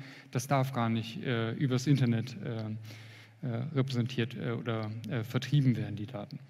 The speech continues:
Wenn wir sowas Grundlegendes feststellen, ist es natürlich relativ schwierig, weil da müssen wir relativ weit zurückspringen. Was jetzt auch passieren könnte, ist, dass wir vielleicht feststellen, naja, beim Betrieb stellen wir fest, Client und Server arbeiten nicht so gut zusammen.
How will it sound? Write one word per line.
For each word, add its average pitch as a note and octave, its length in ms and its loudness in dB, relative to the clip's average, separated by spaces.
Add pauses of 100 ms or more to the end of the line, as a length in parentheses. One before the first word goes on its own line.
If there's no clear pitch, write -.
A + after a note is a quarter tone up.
(1300)
Wenn D#3 120 12
wir D3+ 60 12
sowas D#3 320 10
Grundlegendes D3 720 10
feststellen, E3+ 420 4
ist D#3+ 140 2
es D#3 100 2
natürlich C#3+ 380 4
relativ D3 360 4
schwierig, E3+ 360 8
weil C#3 100 8
da C#3 60 6
müssen C#3+ 180 4
wir C3+ 80 8
relativ C3 360 6
weit D3+ 200 6
zurückspringen. D#3 800 4
Was C#3 200 4
jetzt D#3+ 180 4
auch F#3 200 6
passieren F3 420 6
könnte, D#3+ 280 6
ist, D3+ 300 0
dass C#3+ 140 4
wir C#3+ 80 6
vielleicht C3+ 320 4
feststellen, C#3+ 500 6
naja, C#3 200 8
beim C#3 260 8
Betrieb F3 360 4
stellen C#3 220 6
wir C3+ 80 10
fest, C3+ 300 4
Client C3+ 220 8
und C3 80 8
Server C3+ 300 6
arbeiten B2+ 360 4
nicht A#2+ 120 4
so B2 120 0
gut A#2 180 -4
zusammen. A#2+ 340 -8